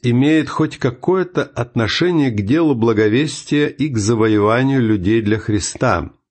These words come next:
как считают некоторые богословы. Я полагаю, что свидетельствование о Христе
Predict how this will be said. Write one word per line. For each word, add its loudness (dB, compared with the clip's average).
как -6
считают -2
некоторые -2
богословы. -2
Я 2
полагаю, 2
что -2
свидетельствование 0
о 0
Христе -2